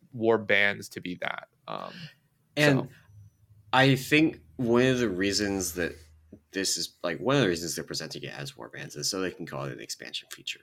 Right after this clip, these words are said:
Speaker 2: Like, yeah, that's, like, the, the cynical way to look at it. But also, I think this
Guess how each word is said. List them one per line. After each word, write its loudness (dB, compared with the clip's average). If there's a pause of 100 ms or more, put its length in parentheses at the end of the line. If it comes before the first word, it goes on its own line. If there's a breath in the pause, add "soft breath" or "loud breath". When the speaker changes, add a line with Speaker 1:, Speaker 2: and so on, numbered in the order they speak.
(140)
Speaker 2:
Like, -12 (1000)
yeah, -8 (500)
that's, -4
like, -4
the, -4
the -8
cynical -2
way 0
to 0
look -2
at 0
it. -4 (220 loud breath)
But 6
also, 4
I 4
think 0
this 0